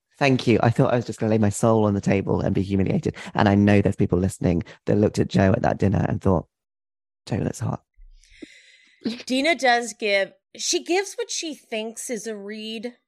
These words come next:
Speaker 2: to Danielle. She goes, "I cannot stomach you, and it has nothing to do with the book." And then she's like, "I was there when they brought out the book, okay, at the salon. But you know what?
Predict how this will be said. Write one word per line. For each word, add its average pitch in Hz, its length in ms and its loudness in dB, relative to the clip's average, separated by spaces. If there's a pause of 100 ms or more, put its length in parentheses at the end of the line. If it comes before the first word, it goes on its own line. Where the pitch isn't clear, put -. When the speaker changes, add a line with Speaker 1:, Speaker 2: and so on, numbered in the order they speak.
(120)
Speaker 2:
to 254 100 -10
Danielle. 226 800 -6 (680)
She - 180 -16
goes, 226 200 -6
"I 233 40 -14
cannot 277 340 -12
stomach 208 480 -14
you, 107 240 -16 (200)
and 190 80 -8
it 175 80 -6
has 175 180 -8
nothing 233 240 -8
to 233 80 -10
do 185 160 -12
with 160 160 -12
the 147 60 -16
book." 135 300 -16 (840)
And 214 100 -8
then 214 60 -6
she's 240 220 -8
like, 262 240 -8
"I 320 80 -10
was 285 340 -10
there 131 160 -8
when 139 120 -14
they 139 80 -12
brought 139 240 -12
out 135 180 -12
the 147 60 -16
book, 135 320 -14
okay, 226 380 -10
at 220 140 -12
the 208 60 -16
salon. 196 600 -14 (180)
But 247 80 -12
you 247 60 -10
know 254 100 -8
what? 262 180 -12